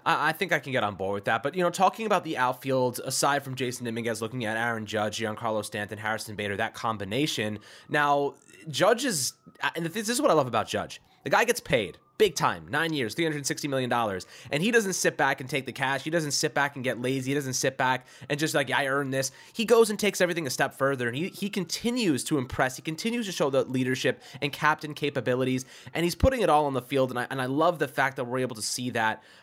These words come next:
um, you know, come to fruition even after the big contract. It just shows you the type of man he is, shows you the type of player he is.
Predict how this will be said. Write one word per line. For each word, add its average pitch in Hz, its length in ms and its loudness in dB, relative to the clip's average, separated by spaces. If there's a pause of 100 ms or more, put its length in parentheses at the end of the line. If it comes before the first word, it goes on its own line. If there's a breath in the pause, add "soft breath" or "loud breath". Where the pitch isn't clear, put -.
(120 loud breath)
um, 110 380 0
you 127 60 -2
know, 117 80 0
come 127 180 -2
to 123 80 -8
fruition 113 640 -2
even 127 300 -4
after 131 320 -2
the 110 80 -4
big 117 180 -4
contract. 110 540 -4
It - 20 -12
just 123 140 -6
shows 131 280 0
you 135 60 -6
the 110 80 -8
type 110 280 -6
of 90 100 -18
man 107 260 -6
he 107 80 -4
is, 104 180 -6
shows 120 180 -4
you 117 40 -8
the 113 80 -10
type 113 160 -4
of 101 140 -10
player 104 340 -2
he 110 160 -2
is. 107 160 -2